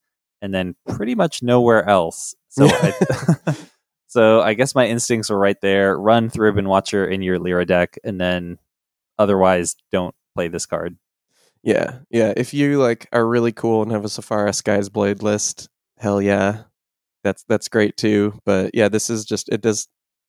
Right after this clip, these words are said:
Speaker 2: it doesn't really have a nice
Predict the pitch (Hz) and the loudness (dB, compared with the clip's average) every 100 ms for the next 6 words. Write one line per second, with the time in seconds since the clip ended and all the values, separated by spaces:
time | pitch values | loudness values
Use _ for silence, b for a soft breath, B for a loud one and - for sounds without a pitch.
0 | _ 131 147 160 143 123 117 113 107 104 | _ 4 4 4 2 4 2 2 2 2
1 | 104 104 _ _ _ _ _ _ _ _ | 0 -2 _ _ _ _ _ _ _ _
2 | 120 113 110 110 - - | -4 2 2 2 -2 -6